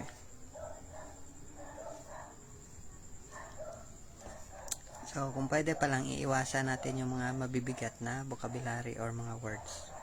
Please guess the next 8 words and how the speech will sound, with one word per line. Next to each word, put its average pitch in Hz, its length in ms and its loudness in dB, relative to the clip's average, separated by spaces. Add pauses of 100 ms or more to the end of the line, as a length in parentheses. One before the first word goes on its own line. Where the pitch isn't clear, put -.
(1300)
Yung 156 160 6
mga 151 480 6
senior 170 320 4
high, 120 160 6
tsaka 131 240 4
mas 135 160 2
mataas 120 560 2
pa, 104 160 4